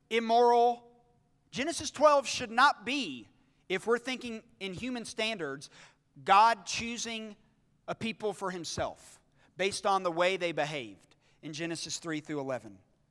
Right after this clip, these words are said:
And yet in Genesis twelve, God calls Abram, and here's what he tells him. "And I will make of you a great nation, and I will bless you and make your name great, so that you will be a blessing. I will bless those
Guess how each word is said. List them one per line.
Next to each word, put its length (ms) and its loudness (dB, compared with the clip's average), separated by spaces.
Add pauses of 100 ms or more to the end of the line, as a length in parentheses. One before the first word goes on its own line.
(360)
And 160 -8
yet 220 2
in 100 -10
Genesis 420 -12
twelve, 460 -2 (360)
God 280 4
calls 460 -2
Abram, 480 -10 (260)
and 140 -12
here's 240 -8
what 120 -6
he 60 -8
tells 320 -6
him. 160 -16 (320)
"And 240 -6
I 220 6
will 120 2
make 300 0
of 160 -2
you 300 -10 (640)
a 100 0
great 400 0
nation, 520 -6 (840)
and 100 2
I 120 8
will 120 2
bless 460 2
you 180 -12 (720)
and 140 -4
make 200 2
your 120 0
name 240 2
great, 520 0 (380)
so 180 6
that 180 6
you 140 0
will 120 4
be 120 0
a 60 6
blessing. 580 0
I 120 8
will 140 2
bless 420 2
those 500 0